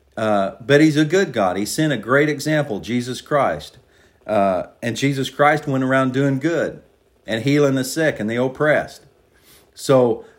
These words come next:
that's a perfect example of God's will. And God's will, we know, is from Genesis to Revelation. But right now in this present time, that's who he sent. And that's our example.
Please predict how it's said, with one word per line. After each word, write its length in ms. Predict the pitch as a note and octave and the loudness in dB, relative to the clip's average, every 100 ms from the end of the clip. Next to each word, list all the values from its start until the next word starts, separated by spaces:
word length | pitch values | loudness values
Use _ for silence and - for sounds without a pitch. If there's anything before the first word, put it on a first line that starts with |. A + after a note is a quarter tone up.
| - | 0
that's 200 | C#3 C#3 | 0 0
a 60 | |
perfect 560 | - - E3 E3+ E3 D3 | -6 -2 -2 0 -4 -4
example 520 | A2+ D3 D#3 D3 G#2+ | -2 0 0 0 -2
of 120 | G2+ | -2
God's 320 | B2 A#2+ A2+ | 0 2 2
will. 520 | G2+ A#2 D#3+ A2 F2+ - _ _ _ _ _ | 0 2 2 2 -2 -10 _ _ _ _ _
And 260 | A2 A#2 A#2+ | -6 -6 -2
God's 300 | C3 C#3+ C#3+ | 2 2 2
will, 240 | C#3+ D3+ | 2 2
we 120 | B2 A#2+ | 2 2
know, 260 | C#3+ D#3+ | 2 2
is 120 | A#2 | 0
from 160 | - A2 | -4 -6
Genesis 480 | G#2 C3+ B2+ B2+ A2 | -2 -2 -2 -6 -8
to 120 | A2+ | -2
Revelation. 720 | A#2+ A#2 A2 C3+ C#3 G#2 F#2+ - _ - _ | 0 2 2 0 0 -6 -10 -14 _ -20 _
But 120 | - F#2+ | -6 -4
right 360 | G#2 C3 C3+ | 2 2 2
now 160 | C3 C3+ | -2 -2
in 80 | C3+ | -2
this 140 | C3+ | -6
present 400 | - C#3 C3 C3 | 0 0 0 -6
time, 420 | C3+ C3+ C#3 C#3 - _ - | -6 -6 -6 -10 -16 _ -2
that's 240 | A2 G#2+ | -2 -2
who 80 | A#2+ | -4
he 100 | G#2+ | -6
sent. 420 | G2+ G#2+ F#2 - _ _ _ - | -4 -6 -6 -10 _ _ _ -10
And 160 | G2+ | -4
that's 200 | A#2+ C3 | -2 2
our 160 | C3+ A#2 | 4 4
example. 560 | G2 A2+ A2 - D#2 | 2 -2 -4 -4 -12